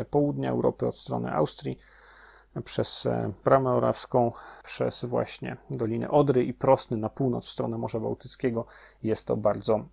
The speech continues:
e, ważny rejon, ale jest to miejsce dosyć mroczne, czyli świetnie nadające się do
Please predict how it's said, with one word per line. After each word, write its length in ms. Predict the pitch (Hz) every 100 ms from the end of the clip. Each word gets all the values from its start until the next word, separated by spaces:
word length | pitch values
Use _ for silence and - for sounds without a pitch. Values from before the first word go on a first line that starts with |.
| -
e, 120 | 117
ważny 380 | 104 107 - 110
rejon, 320 | 117 113 - -
ale 300 | 127 139 123
jest 220 | 113 -
to 80 | 117
miejsce 480 | 110 113 - 117 -
dosyć 520 | 123 117 120 - -
mroczne, 480 | 127 113 107 - -
czyli 240 | - 131 135
świetnie 500 | - - 262 - 123
nadające 540 | 107 107 110 104 107
się 280 | - 113 107
do 220 | 107 104